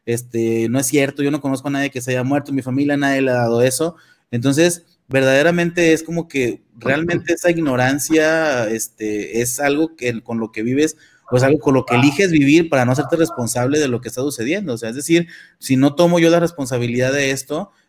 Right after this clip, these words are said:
entonces, ¿de qué más no estoy tomando responsabilidad allá afuera en mi vida? O sea, realmente cómo lo estoy manejando, cuáles son los mecanismos que tengo ahorita para manejar mis emociones con respecto a, hablando específicamente del tema de la pandemia,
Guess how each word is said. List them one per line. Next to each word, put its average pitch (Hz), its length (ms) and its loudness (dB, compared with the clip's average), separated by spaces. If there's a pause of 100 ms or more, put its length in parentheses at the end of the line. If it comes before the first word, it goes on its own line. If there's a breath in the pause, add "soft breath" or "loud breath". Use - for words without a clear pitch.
(100)
entonces, 127 540 -4 (100)
¿de 123 260 -4
qué 147 140 -2
más 151 240 0
no 151 60 -2
estoy 147 160 -6
tomando 139 360 -2
responsabilidad 117 680 -4
allá 120 160 -2
afuera 120 260 -4
en 113 80 -4
mi 113 80 -2
vida? 139 200 0
O 110 40 -2
sea, 107 280 -4 (300 loud breath)
realmente 143 520 2
cómo 147 340 2
lo 127 160 -2
estoy 123 180 -4
manejando, 135 680 -2 (240 soft breath)
cuáles 165 280 4
son 180 140 0
los 185 120 -2
mecanismos 170 840 2
que 135 100 -8
tengo 139 280 -2
ahorita 143 320 0
para 131 180 -2
manejar 120 640 -4 (300 soft breath)
mis 127 180 -6
emociones 131 640 -2
con 120 180 -4
respecto 117 540 -4
a, 110 280 -2
hablando 123 360 0
específicamente 127 640 -4
del 131 200 -2
tema 127 200 -4
de 139 40 -2
la 139 120 -2
pandemia, 156 500 2